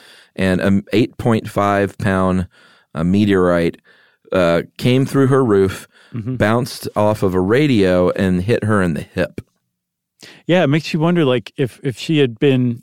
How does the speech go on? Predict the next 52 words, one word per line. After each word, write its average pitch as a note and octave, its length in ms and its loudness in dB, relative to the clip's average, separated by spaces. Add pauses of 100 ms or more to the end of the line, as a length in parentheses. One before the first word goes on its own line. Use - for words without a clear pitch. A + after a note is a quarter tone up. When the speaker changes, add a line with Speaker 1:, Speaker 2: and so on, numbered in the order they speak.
Speaker 2:
you C3+ 120 -2
know, B2+ 360 -2 (240)
where C#3+ 200 2
the A#2+ 120 0
radio C3 480 2
was, B2+ 440 -4
Speaker 1:
Yeah. E3 120 -2
Speaker 2:
and C3 180 0
it, C3+ 140 -6
this C3+ 260 -2
wasn't, C#3 280 0
like, B2+ 200 -4
a B2+ 100 -2
bounce, C3 720 -4 (280)
like, A#2+ 440 -8
a, A2+ 540 -8
a - 120 -20 (240)
Speaker 1:
Ricochet? A#2+ 520 -4 (220)
Speaker 2:
Yeah, F3 440 0
a - 60 -6
ricochet. D3+ 580 -4 (240)
Speaker 1:
<laughs> - 240 -12
Speaker 2:
I E3 160 0
mean, D3+ 160 2
how F3 140 2
much D3+ 240 -2
worse D3 280 0
would C3 200 -2
things B2+ 220 -2
have A2+ 120 -4
been? C3+ 380 -2 (320)
Speaker 1:
Yeah, B2 260 0
probably B2 260 0
dead. G2 400 -2 (420)
Speaker 2:
There's F3 200 2
a, D#3 140 2
there, F3+ 240 0
I E3+ 80 2
saw F3+ 200 0
a C#3+ 60 0
picture F3+ 400 -2
on B2+ 180 0
Reddit D3 360 2
of A2+ 160 -2
her A#2+ 180 -2
just A#2+ 260 -6
randomly. C#3 640 0
We C3+ 140 0
had C#3+ 100 2
already D3 300 2
picked - 280 -6
this - 380 -4